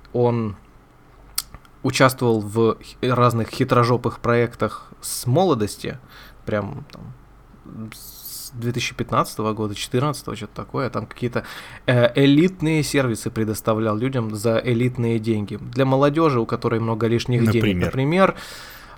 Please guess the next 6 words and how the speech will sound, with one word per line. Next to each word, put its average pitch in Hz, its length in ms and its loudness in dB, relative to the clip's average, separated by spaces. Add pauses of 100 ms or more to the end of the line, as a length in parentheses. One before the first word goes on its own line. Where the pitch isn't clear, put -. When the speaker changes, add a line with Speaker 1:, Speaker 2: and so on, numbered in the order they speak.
(140)
Speaker 1:
там 143 240 4
был 143 260 2 (200)
какой-то 135 480 -4
вот, 127 180 -2 (140)
э, 117 440 0
проект, 131 500 2